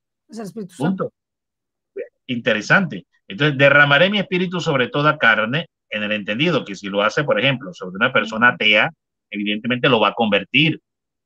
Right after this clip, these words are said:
Speaker 2: Es para convertirlo y obviamente llevarlo a la verdad. Pero el Espíritu Santo igual lo puede usar. Siempre he
Speaker 1: Ujú.
Speaker 2: usado este ejemplo de, en el libro del Génesis, Cecilia,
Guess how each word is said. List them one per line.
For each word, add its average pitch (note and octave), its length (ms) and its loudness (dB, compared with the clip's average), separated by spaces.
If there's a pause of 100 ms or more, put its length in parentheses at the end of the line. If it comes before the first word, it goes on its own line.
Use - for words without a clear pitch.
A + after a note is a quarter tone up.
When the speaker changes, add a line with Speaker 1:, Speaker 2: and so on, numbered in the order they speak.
(100)
Speaker 2:
Es - 120 -12
para C#3 240 0
convertirlo A#2+ 640 -2
y F3 160 -8
obviamente A#2+ 580 0
llevarlo G#2+ 360 2
a G2 40 -4
la F#2+ 100 -6
verdad. A2+ 340 2 (560)
Pero G2 200 -4
el F#2+ 60 -6
Espíritu C#3 420 -4
Santo C#3+ 320 0
igual A2+ 160 2
lo A#2+ 120 -2
puede A2+ 200 -8
usar. F#3 400 2 (800)
Siempre E3+ 420 0
he - 20 0
Speaker 1:
Ujú. F3 80 -2
Speaker 2:
usado E3+ 240 4
este E3 240 -6
ejemplo C#3+ 460 -8 (720)
de, A2+ 640 -2
en A2 140 -2
el A2+ 120 -2
libro D#3 220 2
del B2 160 2
Génesis, D3+ 540 -2
Cecilia, A2+ 640 -2